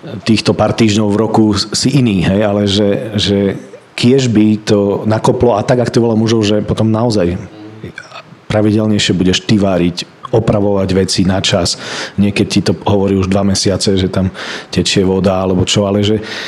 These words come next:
že ty zistíš, že vlastne o tom to je, že to, že je to akože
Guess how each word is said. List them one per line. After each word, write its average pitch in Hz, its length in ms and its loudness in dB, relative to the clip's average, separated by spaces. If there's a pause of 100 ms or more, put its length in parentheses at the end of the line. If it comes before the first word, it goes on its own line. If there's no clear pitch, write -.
(140)
že 110 400 0
ty 120 120 0
zistíš, 131 480 2
že 131 40 2
vlastne 120 320 0
o 151 120 2
tom 139 200 2
to 123 160 2
je, 117 200 2
že 98 140 2 (380)
to, - 100 -2 (140)
že 110 120 2
je 127 120 4
to 160 160 4
akože 143 280 2